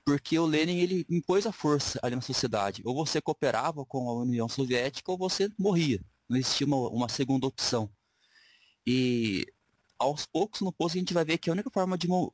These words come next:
moldar a sociedade seria com um sistema talvez ditatorial, talvez ali um pouco agressivo, totalitário,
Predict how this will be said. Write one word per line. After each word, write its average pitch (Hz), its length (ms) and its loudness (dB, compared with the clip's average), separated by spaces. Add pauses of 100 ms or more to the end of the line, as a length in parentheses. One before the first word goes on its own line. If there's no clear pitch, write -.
moldar 143 400 0
a 247 40 -8
sociedade 143 720 -4 (440)
seria 170 420 2
com 226 180 -4
um 226 40 -2
sistema 139 840 0 (360)
talvez 139 440 0
ditatorial, 131 640 -2
talvez 123 420 -4
ali 117 220 -2
um 117 40 -6
pouco 117 220 -8
agressivo, 127 640 -4 (240)
totalitário, 120 760 -2